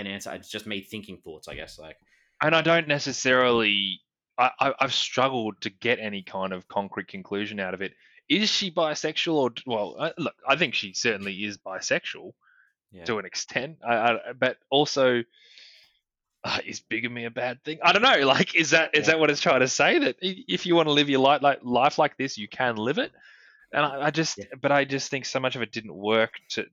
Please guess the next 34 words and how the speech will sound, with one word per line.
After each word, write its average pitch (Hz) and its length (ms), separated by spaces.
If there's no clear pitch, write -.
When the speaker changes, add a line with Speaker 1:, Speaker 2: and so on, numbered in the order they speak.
Speaker 2:
to, 101 140
for - 160
me 104 200
to 98 100
have 98 220
any 98 220
clear 101 280
grasp 101 540
on, 92 320
"Oh, 117 140
what 170 140
a 151 80
strong 147 380
message." 110 420
Whether 123 200
I 120 80
agree 143 160
with 175 100
it 151 60
or 127 40
don't 120 200
agree 98 220
with 92 120
it, 113 160
I, 120 100
I 117 120
get 110 240
the 104 80
message. 98 560
And, 92 440
uh, 98 240
this 110 180
film 123 420
didn't, 101 320